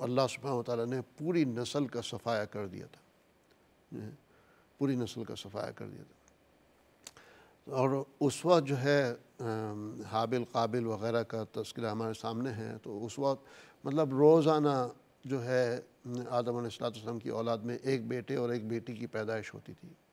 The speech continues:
रोज़ाना, और फिर उनके जो है आगे चल के रोज़ाना, अ, उनके यहाँ बच्चे होते थे। इस तरीके से तेज़ी के साथ नस्ल बढ़ी थी। ये दुनिया आबाद होना शुरू हो गई थी, लेकिन जब वो अल्लाह की नाफरमानी पे सब इकट्ठे होकर के उतर आए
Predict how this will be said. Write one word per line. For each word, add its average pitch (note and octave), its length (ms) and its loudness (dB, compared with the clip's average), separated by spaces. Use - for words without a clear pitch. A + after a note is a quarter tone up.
रोज़ाना, G#2 420 -4
और B2 140 2
फिर C3 160 -2
उनके D3+ 360 6
जो C3 120 0
है B2+ 340 0
आगे A#2+ 280 -2
चल A2+ 180 -8
के B2 140 -6
रोज़ाना, A#2 500 -2
अ, A2 80 -8
उनके A2+ 440 -6
यहाँ A2 120 -2
बच्चे G2+ 300 -8
होते A2 260 -8
थे। A2 120 -6
इस A2 120 -12
तरीके G#2 320 -8
से - 180 -10
तेज़ी D3+ 260 6
के D#3 120 4
साथ C3 300 -2
नस्ल B2+ 280 -2
बढ़ी G#2+ 260 -2
थी। - 180 -18
ये G#2+ 340 -6
दुनिया B2+ 360 2
आबाद B2 340 4
होना A#2 200 -2
शुरू G#2+ 220 -6
हो G#2 100 -6
गई G#2 160 -8
थी, A2+ 200 -10
लेकिन B2 300 -2
जब C3 200 2
वो C3+ 340 4
अल्लाह A#2+ 300 0
की A#2+ 160 -6
नाफरमानी A#2+ 580 -2
पे A#2+ 140 -6
सब A2+ 220 -8
इकट्ठे A2+ 360 -6
होकर A2+ 320 -4
के A2 140 -10
उतर G#2+ 280 -4
आए G#2 260 -4